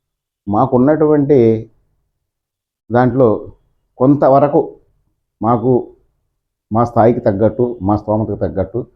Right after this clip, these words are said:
వారి కుటుంబానికి ఏదో ఆర్థిక సహాయం చేయాలని గౌరవ, గౌరవనీయులు అలాగే చింతలపూడి సత్యనారాయణ గారి వారి యొక్క సహాయ సహకారాలతో, బేస్ కంఠేశ్వరరావు గారు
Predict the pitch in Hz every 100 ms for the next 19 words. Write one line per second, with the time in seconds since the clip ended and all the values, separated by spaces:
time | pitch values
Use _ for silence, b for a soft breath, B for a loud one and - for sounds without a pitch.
0 | _ _ _ _ _ - 123 117 120 131
1 | 135 120 120 117 107 120 113 113 110 107
2 | 110 104 107 113 - _ _ _ _ _
3 | 95 120 127 135 120 95 82 - - _
4 | _ 95 107 131 135 127 120 127 - _
5 | _ _ _ _ _ _ _ 120 127 127
6 | 120 - 170 151 139 131 113 139 131 123
7 | 113 110 110 110 107 95 - _ _ _
8 | _ 107 - 113 90 - _ _ _ _
9 | _ _ _ _ _ _ 117 135 135 123
10 | 113 120 117 - 123 123 - _ _ _
11 | _ _ _ _ 95 143 - 123 117 120
12 | - 107 104 101 104 120